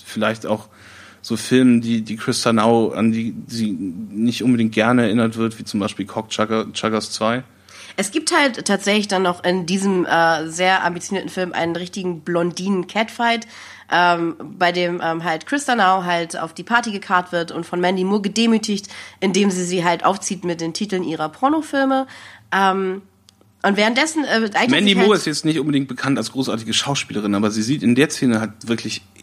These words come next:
Speaker 1: wirklich aufrichtig angewidert aus. Das fand ich nicht schlecht.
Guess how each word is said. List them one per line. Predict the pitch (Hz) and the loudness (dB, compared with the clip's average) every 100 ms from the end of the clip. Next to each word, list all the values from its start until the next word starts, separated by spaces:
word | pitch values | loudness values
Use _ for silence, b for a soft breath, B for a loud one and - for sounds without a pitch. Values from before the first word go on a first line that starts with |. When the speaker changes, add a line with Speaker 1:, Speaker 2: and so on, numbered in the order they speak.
| - - | -20 -12
Speaker 1:
wirklich | 113 117 110 - | -6 -4 -4 -2
aufrichtig | 117 - 113 - | -2 -2 -6 -2
angewidert | 110 117 110 110 110 95 | 0 0 0 -2 -2 -4
aus. | 104 - | -6 -8
Das | |
fand | - 110 | -6 -6
ich | 110 | -4
nicht | 113 | -8
schlecht. | 107 107 | -10 -14